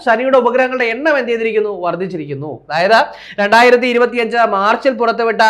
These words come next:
റിപ്പോർട്ടുകൾ പ്രകാരം ശനിയുടെ ഉപഗ്രഹങ്ങളുടെ എണ്ണം എത്രയാണ്? അത് ഇരുന്നൂറ്റി എഴുപത്തിനാലാണെന്നുള്ള കാര്യം ഓർക്കുക. അതായത് പുതിയതായിട്ട് ശനിയുടെ നൂറ്റി ഇരുപത്തിയെട്ട് ഉപഗ്രഹങ്ങൾ കൂടി എന്ത് ചെയ്തു? അടുത്തിടെ കണ്ടെത്തുകയുണ്ടായി.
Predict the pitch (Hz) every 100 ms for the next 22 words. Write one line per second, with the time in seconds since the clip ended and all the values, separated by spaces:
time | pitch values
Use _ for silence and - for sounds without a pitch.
0 | 208 175 202 220 220 240 233 208 165 139
1 | 165 240 - - - 233 247 285 277 262
2 | 185 220 240 247 240 233 214 233 233 202
3 | 220 208 170 185 - 170 175 190 156 190
4 | 214 226 226 247 165 170 190 208 220 202
5 | 185 202 208 214 208 202 190 190 160 160
6 | 175 - 170 165 165 240 170 170 185 180
7 | 165 190 262 302 - - 220 233 226 226
8 | 214 220 226 247 233 175 202 220 220 220
9 | 208 214 220 175 180 208 214 214 196 202
10 | 185 190 185 180 170 156 160 175 175 151
11 | 160 170 196 190 147 143